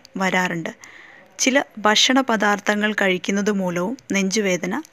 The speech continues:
അനുഭവപ്പെടാറുണ്ട്. പക്ഷെ അതൊക്കെ നമുക്ക് അറിയാൻ സാധിക്കും. എന്നാൽ യാതൊരുവിധ കാരണങ്ങളും ഇല്ലാതെ തന്നെ ഇടയ്ക്കിടയ്ക്ക് നെഞ്ചുവേദന വരുന്നത് വളരെ ശ്രദ്ധിക്കേണ്ട കാര്യമാണ്. ഇനി മറ്റൊന്നാണ്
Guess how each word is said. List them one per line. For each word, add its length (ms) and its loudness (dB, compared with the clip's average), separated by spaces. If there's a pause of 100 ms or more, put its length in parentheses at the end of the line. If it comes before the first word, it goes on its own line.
(100)
അനുഭവപ്പെടാറുണ്ട്. 840 -2 (600)
പക്ഷെ 240 4
അതൊക്കെ 320 2
നമുക്ക് 300 0 (220)
അറിയാൻ 320 2 (100)
സാധിക്കും. 400 -4 (180)
എന്നാൽ 240 -2 (300)
യാതൊരുവിധ 600 4 (200)
കാരണങ്ങളും 640 2 (180)
ഇല്ലാതെ 380 2 (100)
തന്നെ 220 -2 (520)
ഇടയ്ക്കിടയ്ക്ക് 600 2 (140)
നെഞ്ചുവേദന 600 2 (100)
വരുന്നത് 400 -2 (200)
വളരെ 340 0
ശ്രദ്ധിക്കേണ്ട 560 -6 (100)
കാര്യമാണ്. 460 -8 (1040)
ഇനി 180 8
മറ്റൊന്നാണ് 560 4